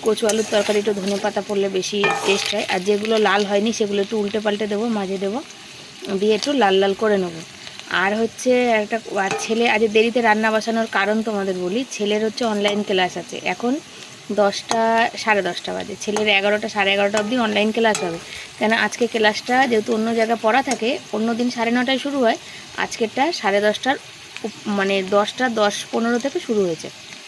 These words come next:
তার জন্যে প্রায় সাড়ে এগারোটা কি এরকম ক্লাস হবে। তো সেই জন্যে দেরি করে বসালাম। আর কালকে যেহেতু দুপুরে রান্না করবো না, ভাতটাও ভালো থাকবে, সেই জন্যে কিন্তু দুটোই, এ, মানে একটু দেরি করে বসালাম। দুটো কাজই হলো, ছেলেরও ক্লাস হয়ে যাবে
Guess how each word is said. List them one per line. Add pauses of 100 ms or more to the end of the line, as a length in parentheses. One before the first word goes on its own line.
(960)
তার
জন্যে
প্রায়
সাড়ে
এগারোটা
কি
এরকম (180)
ক্লাস
হবে। (460)
তো
সেই
জন্যে
দেরি
করে
বসালাম।
আর
কালকে
যেহেতু
দুপুরে
রান্না
করবো
না,
ভাতটাও
ভালো
থাকবে, (460)
সেই
জন্যে
কিন্তু (220)
দুটোই, (100)
এ,
মানে
একটু
দেরি
করে
বসালাম।
দুটো
কাজই
হলো,
ছেলেরও
ক্লাস
হয়ে
যাবে